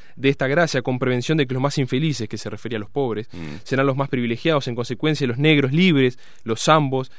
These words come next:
Speaker 1: de esta clase, los indios y los criollos pobres, todos podrán ser agraciados con suertes de estancia sin,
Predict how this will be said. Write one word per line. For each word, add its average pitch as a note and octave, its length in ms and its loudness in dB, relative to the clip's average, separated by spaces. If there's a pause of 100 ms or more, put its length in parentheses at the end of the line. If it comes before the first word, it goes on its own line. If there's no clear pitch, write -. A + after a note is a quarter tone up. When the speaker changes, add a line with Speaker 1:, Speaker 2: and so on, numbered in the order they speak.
(140)
Speaker 1:
de B2 80 -2
esta A#2 160 -4
clase, D3+ 320 0
los A#2 200 -4
indios C#3+ 280 0
y A#2+ 40 -6
los A2 80 -6
criollos C3 340 0
pobres, D3 360 4 (260)
todos F3 260 6
podrán D3 300 2
ser E3 260 4 (300)
agraciados E3 540 4
con B2+ 140 -2
suertes D#3+ 340 2
de B2+ 60 -4
estancia D#3 460 2
sin, F#3+ 380 2